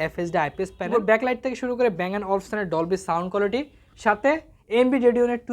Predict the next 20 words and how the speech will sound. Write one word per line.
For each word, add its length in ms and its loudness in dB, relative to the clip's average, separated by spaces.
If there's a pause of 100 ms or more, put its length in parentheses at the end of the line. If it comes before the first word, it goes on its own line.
জিবি 240 -2
ডেডিকেটেড 420 0
গ্রাফিক্স, 380 2 (360)
তিন 180 -2
জিবি 240 -2
শেয়ার 220 2
গ্রাফিক্স 340 4
সহ 100 0 (140)
ফ্রেশ 260 0
কন্ডিশন 380 -6
ল্যাপটপ। 320 -4 (500)
প্রাইসটা 360 6 (120)
খুবই 240 0
রিজনেবল 320 0 (100)
প্রাইস, 220 -8 (140)
লো 80 6 (120)
প্রাইসে 320 4 (520)
only 240 0 (320)
একত্রিশ 400 -2
হাজার 160 2